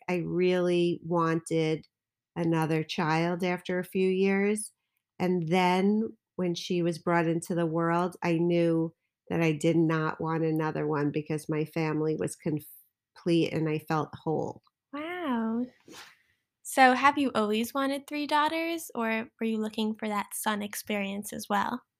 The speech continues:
Speaker 1: I always wanted three daughters, always.
Speaker 2: Wow.
Speaker 1: Is, and, um, when I had my first daughter, um, as soon as she was delivered,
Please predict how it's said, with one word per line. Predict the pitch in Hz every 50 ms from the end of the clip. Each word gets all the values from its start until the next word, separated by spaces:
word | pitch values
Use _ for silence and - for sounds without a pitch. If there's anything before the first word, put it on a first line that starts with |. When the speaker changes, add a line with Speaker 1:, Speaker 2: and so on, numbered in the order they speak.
| _ _ _ - -
Speaker 1:
I | 208 170 117
always | 151 170 175 170 170 190 170 175
wanted | 160 160 156 165 - - 170 160 - - _ -
three | - 180 160 160 160 160
daughters, | 147 147 127 - - - - - - - - - - - _ -
always. | 175 175 165 240 240 - -
Speaker 2:
Wow. | - 233 226 214 214 233 262 262 -
Speaker 1:
Is, | 180 180 175 - - _ _ _ -
and, | 180 175 170 165 160 156 151 - _ _ _ _ _ _ _ _ _ _ _ _ _ _ _ _ _ _ _ _ _ -
um, | - 196 190 156 151 151 160 156 160 - - _ _ _ _ _ _ _ _ _ _ _ _ _ _ _ _ _ _ _ -
when | - 170 185 175 170
I | 165 165 160 - - -
had | - 196 196 175 170 175
my | 180 165 156 160 - - -
first | - 233 254 277 320 302 - - - - - _ -
daughter, | - 170 165 156 151 151 147 151 147 151 151 165 190 202 - _ _ _ _ _ _ _ _ _ _ _ _ -
um, | 165 170 170 160 160 156 160 - - -
as | 180 170 -
soon | - 190 185 185
as | 185 180
she | - - 196
was | 170 170 170 165
delivered, | - 170 170 175 185 190 196 175 185 175 170 170 165 160 165